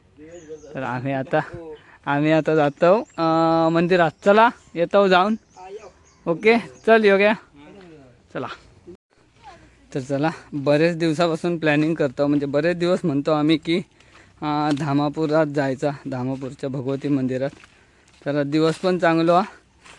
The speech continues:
म्हणून आज जातो. आता संध्याकाळचे वाजले साडेतीन वाजत इले. तर सृष्टीचा बर्थडे हा आणि त्या निमित्तानं जातो.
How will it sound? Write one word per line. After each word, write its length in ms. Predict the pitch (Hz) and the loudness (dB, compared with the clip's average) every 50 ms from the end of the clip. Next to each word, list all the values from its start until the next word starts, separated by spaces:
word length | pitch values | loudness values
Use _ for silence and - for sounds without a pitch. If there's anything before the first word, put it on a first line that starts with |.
| - _ _ _ _ - | -20 _ _ _ _ -8
म्हणून 320 | 143 139 139 147 156 156 139 123 - - - - | -6 -4 -2 0 -2 -2 -4 -6 -10 -18 -14 -8
आज 180 | 139 143 143 139 147 156 | -6 -6 -6 -6 -2 -2
जातो. 320 | 147 135 131 - 147 143 | -2 -2 -2 -2 -2 -2
आता 200 | 139 135 - 135 | -2 -2 -6 -8
संध्याकाळचे 560 | 135 - 131 127 139 143 143 135 131 - 139 | -8 -6 -6 -4 -4 -4 -4 -4 -6 -6 -6
वाजले 340 | 135 143 123 113 123 147 139 | -8 -6 -8 -8 -6 -6 -6
साडेतीन 600 | - - 135 127 127 131 127 - 143 131 131 139 | -6 -6 -6 -6 -6 -8 -8 -8 -8 -6 -4 -6
वाजत 360 | 123 123 123 117 127 131 127 135 | -6 -6 -10 -8 -8 -8 -8 -8
इले. 200 | 117 113 135 170 - _ _ _ _ _ - - - - _ _ - | -8 -6 -8 -8 -10 _ _ _ _ _ -20 -20 -20 -20 _ _ -12
तर 60 | 135 | -12
सृष्टीचा 520 | 127 - - 139 127 - - 147 139 147 139 | -12 -8 -8 -8 -8 -6 -8 -6 -4 -4 -4
बर्थडे 340 | 127 135 135 135 131 143 151 | -2 -2 -4 -4 -2 -2 -2
हा 120 | 147 151 190 - _ _ | -2 -2 -6 -10 _ _
आणि 160 | - 123 123 120 - | -14 -10 -10 -8 -8
त्या 120 | 131 135 | -6 -6
निमित्तानं 460 | 135 135 143 135 139 147 - 151 147 | -4 -4 -4 -4 -6 -6 -6 -4 -4
जातो. 340 | 143 139 135 127 - 139 131 | -4 -4 -6 -6 -6 -6 -6